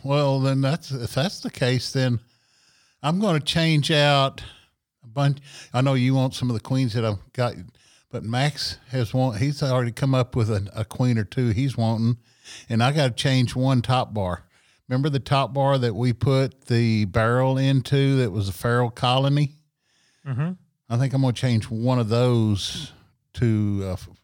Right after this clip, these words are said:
Speaker 1: uh, Carniola. So I may have one or two queens left.
Speaker 2: No, that's fine.
Speaker 1: I'll bring 'em.
Speaker 2: I mean, if you, obviously what you should do is utilize the ones that you have for whatever you need.
Speaker 1: Yeah, I like,
Speaker 2: Um,
Speaker 1: if I get 'em, if I have some left, I'll bring 'em to you.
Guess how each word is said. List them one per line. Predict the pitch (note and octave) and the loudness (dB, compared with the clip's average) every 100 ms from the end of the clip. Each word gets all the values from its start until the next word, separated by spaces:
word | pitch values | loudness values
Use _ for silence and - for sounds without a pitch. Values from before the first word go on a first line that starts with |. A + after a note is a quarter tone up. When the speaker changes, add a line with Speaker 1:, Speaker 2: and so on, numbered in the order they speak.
| _ | _
Speaker 1:
uh, | G#2 G2 F#2 F2+ F2 - | -8 -8 -8 -10 -14 -16
Carniola. | - A2+ G2 G2 F2 - _ _ _ | -4 -2 -2 -4 -8 -12 _ _ _
So | - | -4
I | B2+ | 0
may | C#3 C#3 | 2 2
have | C#3 G#2+ | 2 0
one | B2 A#2+ | 0 0
or | F#2+ | -2
two | - A#2 G#2 D#2+ - _ _ _ | -2 0 0 -4 -10 _ _ _
queens | _ A#2+ G#2+ F2+ | _ -4 -2 -4
left. | G2+ F#2+ D#2+ - - _ - | -8 -10 -10 -16 -20 _ -8
Speaker 2:
No, | A3+ | -8
that's | - | -2
fine. | D3+ C#3+ G#2+ | -2 -2 -6
Speaker 1:
I'll | |
bring | G2 F#2+ F#2+ | -6 -6 -6
'em. | F2+ _ - | -8 _ -2
Speaker 2:
I | |
mean, | D#3+ E3+ | 2 2
if | D#3+ | 4
you, | F#3 G3+ G3 - - E3+ | 2 2 0 -6 -8 0
obviously | G3+ A3+ F3 F3 | 0 2 0 0
what | D#3+ D#3 | 0 0
you | D#3 | 0
should | C#3 C#3+ | -2 0
do | D3+ E3 | 0 2
is | C#3 B2 D#3+ | 2 0 0
utilize | E3+ D3+ D3 C3+ | 0 2 2 0
the | B2 | 0
ones | C3+ C#3 A#2+ | 0 2 0
that | - | 0
you | C#3+ | 2
have | C3+ C3 | 4 2
for | C3+ | 2
whatever | C#3 C3 B2 | 2 2 2
you | B2 | 2
need. | B2+ C#3 C3+ B2 | 2 4 2 2
Speaker 1:
Yeah, | F3+ - - - - D#3 | 0 0 -2 -8 -8 -4
I | |
like, | D3+ C#3 C3+ C3 | 2 2 4 2
Speaker 2:
Um, | A#2+ | 2
Speaker 1:
if | A#2+ | 0
I | F#3 | 0
get | E3 D3 | 0 0
'em, | D3 A#2 G#2+ - | -2 -4 -10 -8
if | C#3+ | -4
I | C#3 | -4
have | C3 C3 - | -2 -4 -2
some | C3 A#2+ | -4 -2
left, | A2 - | -4 -4
I'll | G#2+ | -6
bring | G2 F#2 | -6 -8
'em | F#2 | -10
to | - | -10
you. | F2+ | -14